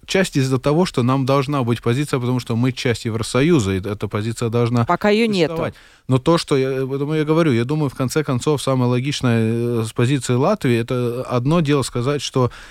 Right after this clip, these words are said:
Speaker 1: этот конфликт никогда и нельзя будет решить, э, насилием, потому что уже семьдесят пять лет р-, насилием решалось, ничего не решилось.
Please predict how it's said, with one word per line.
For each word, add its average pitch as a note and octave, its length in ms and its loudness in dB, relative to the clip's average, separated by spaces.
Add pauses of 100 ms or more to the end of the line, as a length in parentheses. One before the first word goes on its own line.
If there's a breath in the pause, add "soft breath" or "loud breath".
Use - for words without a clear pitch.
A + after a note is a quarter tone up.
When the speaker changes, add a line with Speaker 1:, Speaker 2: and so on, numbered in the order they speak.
(120)
Speaker 1:
этот C#3+ 300 0
конфликт C3 380 0
никогда B2+ 440 2
и A#2+ 40 4
нельзя A#2 400 2
будет A#2 320 -2
решить, A2 560 -2
э, G#2 640 2
насилием, F#3 540 2
потому C3 260 2
что B2 180 -2
уже A2+ 240 0
семьдесят A2+ 380 -2
пять G#2 200 -6
лет A#2 200 -2
р-, A2 120 -2
насилием A2+ 520 2
решалось, A2 480 0
ничего A2 240 -2
не G#2+ 160 2
решилось. G3+ 500 0